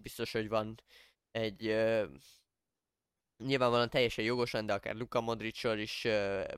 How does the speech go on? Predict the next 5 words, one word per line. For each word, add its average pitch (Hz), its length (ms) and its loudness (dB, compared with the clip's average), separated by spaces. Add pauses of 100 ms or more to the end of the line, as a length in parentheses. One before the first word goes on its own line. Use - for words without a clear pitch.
beszélhetünk. 110 960 -4 (500)
Ők 104 240 -4
azért 110 240 -2
mind, 120 300 -8
ö, 101 540 0